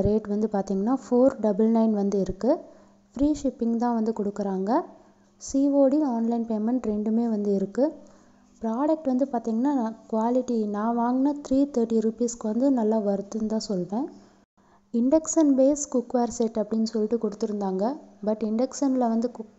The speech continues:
பண்ணோம்னா life வந்து அவ்வளோவா வராது. குக்வேர் செட்டாக யூஸ் பண்ணாம serving பவுலாக யூஸ் பண்ணோம்னாவே life நல்லா வரும்.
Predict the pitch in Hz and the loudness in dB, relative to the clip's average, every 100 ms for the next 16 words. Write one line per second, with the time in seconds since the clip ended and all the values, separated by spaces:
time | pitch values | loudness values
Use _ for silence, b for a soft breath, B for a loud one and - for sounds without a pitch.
0 | _ 226 214 208 208 233 320 - - 214 | _ -4 -4 -6 -4 -4 -4 -8 -6 -2
1 | 208 285 285 269 240 240 208 196 214 196 | 0 0 -2 -2 0 0 2 2 2 2
2 | 185 196 180 233 370 B B _ _ - | 0 -2 0 0 -2 B B _ _ -6
3 | 247 - 311 311 - 247 - 262 240 233 | -6 -2 0 0 0 -4 0 0 0 -2
4 | - 226 214 202 220 339 b b b - | -4 -4 -2 -2 -2 -4 b b b -2
5 | 262 277 294 285 240 220 233 233 226 214 | 0 2 4 4 2 2 2 2 0 0
6 | - 220 214 214 208 208 262 330 - 202 | -4 -4 -2 -2 -2 0 0 0 2 4
7 | 226 220 226 202 202 220 202 190 262 | 4 0 -2 0 2 2 0 2 0